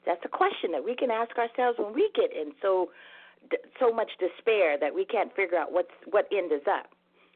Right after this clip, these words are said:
"Why, my soul, are you downcast? Why so disturbed within me? Put your hope in God, for I will yet praise him, my Savior and my God." What happens when God is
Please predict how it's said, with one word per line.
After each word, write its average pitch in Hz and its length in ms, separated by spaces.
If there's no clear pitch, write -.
"Why, 339 360
my 269 180
soul, 240 240
are 196 120
you 214 340
downcast? 359 760
Why 247 500
so 220 140
disturbed 180 600
within 254 400
me? 127 220
Put 180 220
your 185 100
hope 190 260
in 190 120
God, 196 420
for 165 100
I 247 260
will 262 280
yet 247 400
praise 311 540
him, 123 380
my 190 220
Savior 131 460
and 147 320
my 139 180
God." 139 480
What 523 120
happens 320 260
when 247 180
God 220 260
is - 60